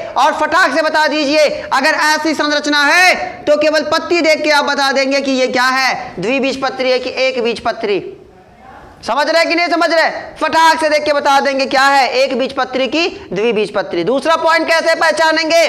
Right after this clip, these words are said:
पुष्प चतुष्टयी पंचतयी। पुष्प चतुष्टयी पं-, पंचतयी का मतलब आपके बचपन वाला फूल,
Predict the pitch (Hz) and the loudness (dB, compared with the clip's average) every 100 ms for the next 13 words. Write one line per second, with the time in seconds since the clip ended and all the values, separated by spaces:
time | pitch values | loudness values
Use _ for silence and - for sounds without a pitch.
0 | - - - - - - - 311 311 - | -2 -10 -16 -20 -20 -20 -8 -4 -2 -2
1 | 240 - 269 - 339 - 320 311 320 320 | -4 -4 -4 -2 -2 -2 0 0 0 -2
2 | 311 302 302 294 294 285 240 196 - - | -2 -2 0 0 0 0 -2 -4 -10 -20
3 | - - 320 320 330 302 285 330 - 311 | -18 -4 -2 -2 -4 -2 -2 -4 -4 -2
4 | 311 311 311 311 311 294 302 302 294 311 | -2 -2 -2 -2 -2 -2 -2 -2 -2 0
5 | 320 302 302 311 302 214 - - - 254 | 0 0 -2 -2 -2 -4 -10 -8 0 2
6 | 285 302 294 294 302 311 302 302 302 294 | 2 0 0 -2 -2 -2 2 2 2 0
7 | 294 302 | 0 0